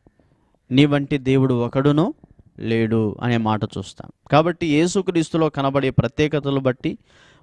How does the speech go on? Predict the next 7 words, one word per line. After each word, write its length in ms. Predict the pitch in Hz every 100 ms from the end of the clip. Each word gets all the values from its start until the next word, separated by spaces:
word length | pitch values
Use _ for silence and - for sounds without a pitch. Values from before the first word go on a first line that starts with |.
| -
మనం 160 | 127 120
ప్రభుని 400 | 120 131 131 120
స్తుతిద్దాం. 600 | - 120 131 139 165 208 _ _ _ -
ప్రభుకు 360 | 123 127 135 131
మనం 260 | 123 123
దగ్గరగా 380 | 117 107 120 117
జీవిస్తూ, 640 | 113 113 113 - 127 107